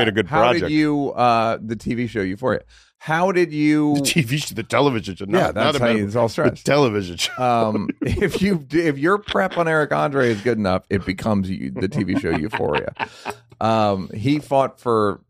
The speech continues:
Speaker 1: Eric Andre to be played by Zendaya. I could go on with this metaphor, probably
Speaker 2: Yes.
Speaker 1: too long.
Speaker 2: Yes, not
Speaker 1: Did
Speaker 2: long
Speaker 1: you,
Speaker 2: enough.
Speaker 1: <laughs> did you,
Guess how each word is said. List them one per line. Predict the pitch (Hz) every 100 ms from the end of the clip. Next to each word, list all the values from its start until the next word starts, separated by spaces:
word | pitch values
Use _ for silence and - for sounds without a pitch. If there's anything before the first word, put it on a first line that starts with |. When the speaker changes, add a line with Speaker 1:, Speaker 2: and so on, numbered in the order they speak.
| -
Speaker 1:
Eric | 113 113
Andre | 107 104 101
to | 92
be | 92 85
played | - 101
by | 87 85
Zendaya. | - 69 57 50 50 - - _
I | 127 135
could | 123
go | 104 95
on | - 117 110
with | 104
this | 95 90
metaphor, | 98 101 104 104 101 -
probably | - 156 175 175
Speaker 2:
Yes. |
Speaker 1:
too | - 175
long. | 160 160 117
Speaker 2:
Yes, | 123 104 98 - - -
not | 92 95 101
Speaker 1:
Did | 165
Speaker 2:
long | 104
Speaker 1:
you, | 104
Speaker 2:
enough. | 92 107 - -
Speaker 1:
<laughs> | - - - -
did | 214 208 -
you, | 185 165 165 156